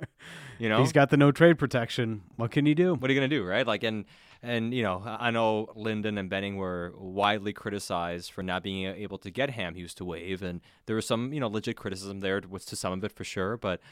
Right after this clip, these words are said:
Speaker 1: um, yeah, there, there was a couple places that he could have been traded to, and,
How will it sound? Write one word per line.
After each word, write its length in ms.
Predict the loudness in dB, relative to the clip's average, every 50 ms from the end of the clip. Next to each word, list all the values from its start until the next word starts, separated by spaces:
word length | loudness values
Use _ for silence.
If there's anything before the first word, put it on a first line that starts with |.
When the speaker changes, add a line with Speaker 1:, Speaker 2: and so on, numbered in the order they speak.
| -20 -20 -20 -20 _ -8
Speaker 1:
um, 400 | -6 -4 -4 -4 -6 -8 -12 -12 -6
yeah, 160 | -4 -2 -2
there, 160 | 0 -2 -2
there 120 | -2 -2
was 100 | -4 -4
a 20 | -4
couple 180 | -2 -2 -2 -4
places 400 | -4 -4 -4 -4 -4 -8 -10 -10
that 100 | -8 -8
he 60 | -8
could 100 | -8 -10
have 60 | -10 -10
been 80 | -10 -10
traded 300 | -8 -6 -6 -6 -8 -8
to, 180 | -10 -12 -12 -14 -18 _ _ -14
and, 100 | -12